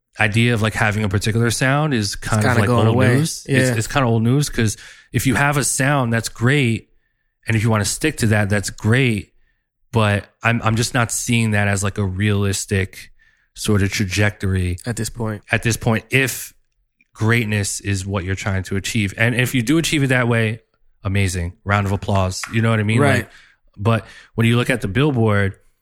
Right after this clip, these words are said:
Speaker 1: top ten Billboard, top forty Billboard, or even top hundred Billboard, and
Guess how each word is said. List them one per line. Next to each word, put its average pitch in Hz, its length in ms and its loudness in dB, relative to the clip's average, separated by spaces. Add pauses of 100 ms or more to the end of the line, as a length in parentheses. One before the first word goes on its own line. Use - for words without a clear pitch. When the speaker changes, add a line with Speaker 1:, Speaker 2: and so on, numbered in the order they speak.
(500)
Speaker 1:
top 117 200 0
ten 110 200 0
Billboard, 107 540 0
top 110 200 0
forty 104 280 0
Billboard, 101 640 0 (360)
or 110 100 2
even 104 140 0
top 104 220 0
hundred 123 260 2
Billboard, 101 540 0 (280)
and 107 420 0